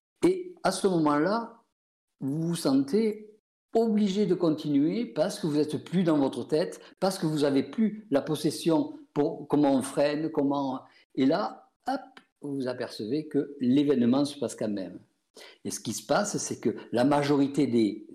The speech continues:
individus qui doivent suivre une programmation, c'est-à-dire nous tous, on est obligé de suivre les événements, même si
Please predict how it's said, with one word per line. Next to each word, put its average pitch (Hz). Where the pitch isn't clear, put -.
individus 131
qui 113
doivent 127
suivre 135
une 110
programmation, 110
c'est-à-dire 95
nous 120
tous, -
on 151
est -
obligé 160
de 113
suivre 147
les 120
événements, 117
même 139
si 135